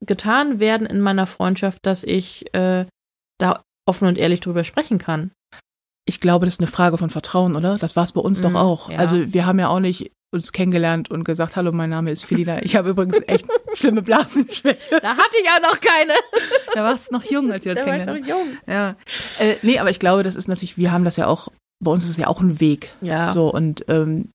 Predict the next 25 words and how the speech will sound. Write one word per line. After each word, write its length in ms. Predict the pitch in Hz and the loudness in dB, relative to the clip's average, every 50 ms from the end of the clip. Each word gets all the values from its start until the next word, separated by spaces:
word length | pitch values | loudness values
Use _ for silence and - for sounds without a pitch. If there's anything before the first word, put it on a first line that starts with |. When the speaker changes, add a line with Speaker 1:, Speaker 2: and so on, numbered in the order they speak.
| _ | _
Speaker 2:
der, 340 | - 160 151 143 - 147 156 - - _ | -4 -2 -2 -2 -2 -4 -6 -8 -12 _
der 200 | - - - 160 | -8 -6 -4 -4
viel 180 | 160 - - 175 | -4 -6 -8 -6
Vertrauen. 360 | - - 170 - - 175 180 - - - - - | -6 -6 -6 -4 -4 -4 -4 -4 -6 -6 -6 -2
Aber 180 | - 202 220 220 - - - | 0 2 0 0 -2 -6 -6
ich, 100 | 220 - | -6 -2
vielleicht 320 | - 240 262 320 349 - - | 2 2 2 2 2 0 -4
auch, 140 | 277 - | -4 -2
weil 120 | 254 247 262 | 0 0 0
man 220 | 277 285 277 269 - _ _ _ _ _ _ _ _ _ _ - | 0 0 -2 -4 -8 _ _ _ _ _ _ _ _ _ _ -4
auch 160 | 247 226 220 | -2 2 2
nicht 180 | 240 277 - - | 2 2 2 0
drauf 260 | 254 240 240 - - | -2 -4 -4 -4 -6
kommt. 320 | - - 330 285 196 180 - | -4 0 0 2 0 0 -2
Ich 120 | 202 - | -2 -2
hatte 160 | 233 247 247 | -2 2 2
noch 140 | 247 240 208 | 2 4 6
nie 220 | 220 254 330 370 381 359 | 4 4 4 2 0 -2
das 160 | 320 285 - | -4 -4 -4
Bedürfnis, 680 | - 254 - 277 339 339 - - 233 247 302 - - | -4 -2 -2 -2 -2 0 0 2 2 2 0 -2 -2
mit 200 | 247 240 226 - | -4 -4 -2 -2
dir 140 | - 254 277 | -2 0 0
darüber 300 | 262 254 240 233 247 240 | 0 0 0 0 -2 -4
zu 120 | - - 220 | -4 -6 -8
sprechen, 520 | - - - 285 277 - 226 233 294 | -8 -6 -6 -6 -6 -4 -4 -4 -4